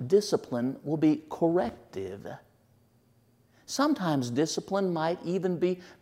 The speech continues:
punitive. It will punish behavior that is sinful or inappropriate,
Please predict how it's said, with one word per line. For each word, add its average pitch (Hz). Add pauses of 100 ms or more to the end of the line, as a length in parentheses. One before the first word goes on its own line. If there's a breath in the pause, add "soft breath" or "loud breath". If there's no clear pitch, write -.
punitive. 123 (180 loud breath)
It 160
will 135
punish 170 (140)
behavior 139 (240 loud breath)
that 135
is 135 (260)
sinful 214
or 143
inappropriate, 139